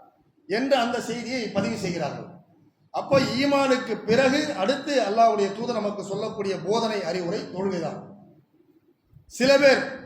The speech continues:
நம்மள பல, பல பேர், நம்ம மக்கள் இருக்கலாம், ஐந்து நேர தொழுகையிலே பேணுதான் தொழுவாங்க, பள்ளிவாசலே கதியா இருப்பாங்க. ஆனால்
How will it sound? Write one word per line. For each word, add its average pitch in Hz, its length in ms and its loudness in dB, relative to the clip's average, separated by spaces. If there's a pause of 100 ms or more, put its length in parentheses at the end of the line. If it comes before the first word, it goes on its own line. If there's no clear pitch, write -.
(240)
நம்மள 254 500 -2
பல, 214 240 2
பல 226 200 0
பேர், 254 180 6
நம்ம 220 200 -2
மக்கள் 214 280 -4
இருக்கலாம், 214 640 -4 (180)
ஐந்து 247 360 0
நேர 233 200 2
தொழுகையிலே 247 520 -2
பேணுதான் 262 420 2
தொழுவாங்க, 226 540 -2 (640)
பள்ளிவாசலே 262 600 0
கதியா 240 340 0
இருப்பாங்க. 190 520 -2 (1160)
ஆனால் 190 720 0